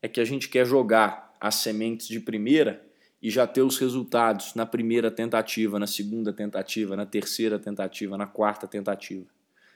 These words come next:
Sendo que muitas vezes você vai precisar jogar pelo menos dez.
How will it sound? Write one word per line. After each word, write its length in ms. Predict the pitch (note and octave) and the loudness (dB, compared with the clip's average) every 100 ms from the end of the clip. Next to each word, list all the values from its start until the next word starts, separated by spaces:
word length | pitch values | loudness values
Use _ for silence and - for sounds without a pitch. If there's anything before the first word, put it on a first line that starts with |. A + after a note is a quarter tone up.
| - | -6
Sendo 220 | - C#3+ | -2 0
que 80 | C3+ | 2
muitas 380 | C#3+ D3 A#2 G#2+ | 4 6 4 6
vezes 600 | C3+ D#3 - - - _ _ _ _ - | 6 6 2 -6 -12 _ _ _ _ -6
você 260 | G#2 G#2+ | -4 -2
vai 280 | G2+ B2 D3 | 4 4 4
precisar 760 | D#3+ D#3 - D#3 G#2+ G2 - - _ _ _ - | 2 2 2 2 0 -4 -14 -20 _ _ _ -8
jogar 460 | G#2+ G#2+ F#2+ F#2+ - | -2 0 0 -2 6
pelo 280 | E3+ F3 | 6 8
menos 400 | A2+ G2+ G2+ F#2+ | 4 0 -4 -6
dez. 540 | F2 E2 - - - | -8 -10 -10 -16 -16